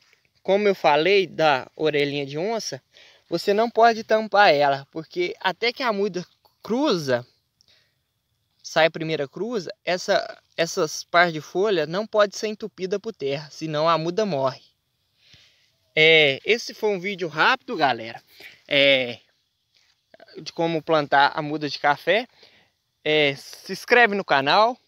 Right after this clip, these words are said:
deixa o seu like, tira alguma dúvida com o amigo se quiser. Vou mostrar pra vocês outra beleza, graças a Deus.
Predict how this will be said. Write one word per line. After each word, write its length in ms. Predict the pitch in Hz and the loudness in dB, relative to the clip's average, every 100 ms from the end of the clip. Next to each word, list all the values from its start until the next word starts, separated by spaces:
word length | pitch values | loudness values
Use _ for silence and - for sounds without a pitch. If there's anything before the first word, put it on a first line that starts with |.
| _ _ _ | _ _ _
deixa 380 | 139 208 233 - | 0 4 4 0
o 40 | |
seu 200 | - 147 | -6 -4
like, 520 | 131 139 160 180 - 175 - _ 359 - | 0 4 4 2 -4 -20 -20 _ -18 -8
tira 260 | 247 240 | -4 0
alguma 300 | 170 165 170 | -2 -2 -6
dúvida 400 | 147 147 139 139 | -4 -6 -6 -6
com 100 | 131 | -4
o 40 | 131 | -4
amigo 300 | 131 143 - | -4 -6 -8
se 100 | 143 | -12
quiser. 460 | 143 127 156 220 _ - - - _ _ _ _ _ _ _ - 180 | -8 2 2 2 _ -20 -20 -20 _ _ _ _ _ _ _ -20 -4
Vou 160 | 185 | 0
mostrar 380 | 214 208 - 185 | 4 2 2 -2
pra 120 | 180 | -2
vocês 480 | 165 165 - 156 147 | -4 -4 -2 -4 -2
outra 240 | 175 175 151 | -4 -2 0
beleza, 580 | 139 131 175 180 160 - | 0 2 2 2 -2 -6
graças 400 | 147 147 143 135 | 0 0 -2 -8
a 100 | 127 | -8
Deus. 500 | 131 151 185 - | -8 -10 -10 -14